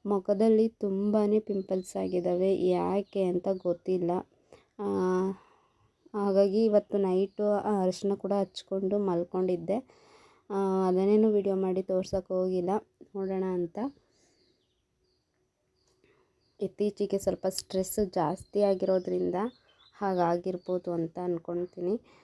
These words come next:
ಆ, ಇವಾಗ ನೋಡ್ತಾ ಇರ್ಬೋದು, ಆ, ಸಾಂಬಾರ್ಗೆ ಎಲ್ಲ ರೆಡಿ ಮಾಡ್ಕೊಂಡಿದ್ದೀನಿ. ಆ, ಮಾಮೂಲಿ ಮೀನು ಸಾಂಬಾರ್ಗೆ ಏನೇನು ಹಾಕ್ಕೊಳ್ತಾರೋ ಅದನ್ನು, ಆ, ಇದೇ ಸಣ್ಣ ಮೀನು ತೊಗೊಂಡು ಬಂದಿದ್ರು. ಇದು ಬಾಂಗ್ಡೆ ಮೀನು ಅಂತ ಅಂತಾರಲ್ಲ,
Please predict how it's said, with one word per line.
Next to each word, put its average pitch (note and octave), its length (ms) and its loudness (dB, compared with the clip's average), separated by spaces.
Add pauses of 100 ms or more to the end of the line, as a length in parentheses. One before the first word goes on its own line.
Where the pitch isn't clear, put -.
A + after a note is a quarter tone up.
(320)
ಆ, F#3 300 0
ಇವಾಗ G3+ 340 0
ನೋಡ್ತಾ F#3 340 -2
ಇರ್ಬೋದು, F#3 480 0
ಆ, F#3+ 480 -4
ಸಾಂಬಾರ್ಗೆ F#3 640 -2
ಎಲ್ಲ F3+ 240 0
ರೆಡಿ F3+ 260 0
ಮಾಡ್ಕೊಂಡಿದ್ದೀನಿ. F3 920 0 (120)
ಆ, G3+ 40 -4 (180)
ಮಾಮೂಲಿ F3 800 0
ಮೀನು F#3 200 0
ಸಾಂಬಾರ್ಗೆ F3+ 520 -4
ಏನೇನು F3 380 0
ಹಾಕ್ಕೊಳ್ತಾರೋ E3+ 640 -4
ಅದನ್ನು, F#3+ 640 -2 (440)
ಆ, G3 200 -2
ಇದೇ F#3+ 360 2
ಸಣ್ಣ F#3+ 340 0
ಮೀನು F3+ 200 0
ತೊಗೊಂಡು F3 380 -4
ಬಂದಿದ್ರು. F3 380 0
ಇದು F3 200 -2
ಬಾಂಗ್ಡೆ F3 400 0
ಮೀನು F#3 300 0
ಅಂತ F3+ 200 -4
ಅಂತಾರಲ್ಲ, F3+ 500 -4